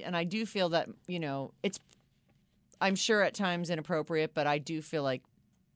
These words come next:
people need to know that someone has noticed and, and cares, you know? And I have definitely had, uh, I can think of one example in particular where I brought something up to a girlfriend and she broke down and cried. She was like, "Oh my God, I just never thought I could say anything and I didn't wanna"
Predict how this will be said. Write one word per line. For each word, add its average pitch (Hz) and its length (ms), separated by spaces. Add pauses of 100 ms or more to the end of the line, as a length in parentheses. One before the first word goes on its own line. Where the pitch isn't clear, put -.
(100)
people 170 320
need 160 260
to 165 120
know 143 200
that 110 160
someone 147 260
has 147 220
noticed 135 400
and, 131 320
and 139 120
cares, 143 540 (400)
you 143 100
know? 143 280 (320)
And 185 160
I 180 140
have 170 120
definitely 170 460
had, 160 340
uh, - 40 (240)
I 151 100
can 151 120
think 156 140
of 139 140
one 147 260 (180)
example 143 480
in 147 60
particular 139 560
where 135 300 (1040)
I 190 80
brought 185 240
something 185 320
up 175 80
to 190 160
a - 20
girlfriend 175 380
and 185 100
she - 80
broke 190 240
down 196 140
and 196 100
cried. 208 380
She 175 80
was 160 120
like, 170 200
"Oh 180 100
my 175 160
God, 214 460
I 180 100
just 165 220
never 170 320
thought 165 260
I 160 80
could 151 260
say 247 300
anything 220 580
and 170 80
I 165 60
didn't 165 220
wanna" 160 340